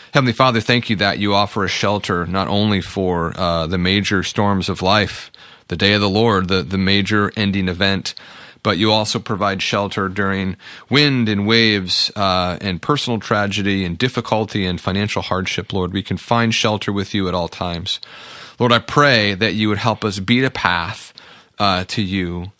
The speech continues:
Help us begin to learn how to better seek refuge and shelter,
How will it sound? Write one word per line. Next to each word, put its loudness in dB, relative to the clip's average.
Help 0
us -4
begin 0
to 0
learn 2
how -4
to -2
better 0
seek -2
refuge -2
and 0
shelter, -4